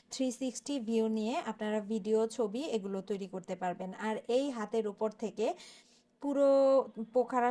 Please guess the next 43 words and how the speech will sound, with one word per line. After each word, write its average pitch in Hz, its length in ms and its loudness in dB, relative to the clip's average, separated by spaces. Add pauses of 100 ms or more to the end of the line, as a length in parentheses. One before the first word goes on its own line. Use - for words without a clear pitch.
(120)
শহরটা 226 360 0 (120)
দেখা 214 220 -4 (100)
যায়, 220 180 0 (140)
সাথে 233 240 -2 (160)
পাহাড় 220 340 -2
দেখা 233 280 0
যায়। 277 160 2 (140)
আমরা 233 220 0
যেহেতু 269 240 0 (140)
একটু 226 140 -8 (120)
সন্ধ্যার 226 360 0
আগে 220 200 -2
চলে 226 240 0
এসেছি, 220 280 -6 (520)
তাই 226 140 4 (120)
আমরা 220 160 0 (100)
কিন্তু 226 220 -2 (180)
অত 233 140 -4 (220)
ভালো 214 200 0 (120)
ক্লিয়ার 233 320 2 (100)
দেখতে 233 280 -2
পারিনি। 214 360 -2 (160)
যদি 247 200 0 (120)
সকাল 247 240 0 (100)
সকাল 269 240 -4 (180)
আসা 240 180 -2 (100)
যায়, 233 140 2 (100)
সেক্ষেত্রে 233 380 -2 (100)
কুয়াশা 240 340 0 (100)
না 214 60 -2 (100)
থাকলে 240 260 -4 (180)
অনেক 233 200 -4 (100)
উঁচু 233 220 -8
উঁচু 254 140 -6 (120)
পাহাড় 226 340 -2
এখান 220 240 -4
থেকে 208 160 -6 (120)
দেখা 190 260 -8
যায়। 180 120 -8 (380)
তো - 120 -2
এখানে 254 280 -2 (280)
এই 311 80 -2 (100)
হাটটাতে 247 420 -2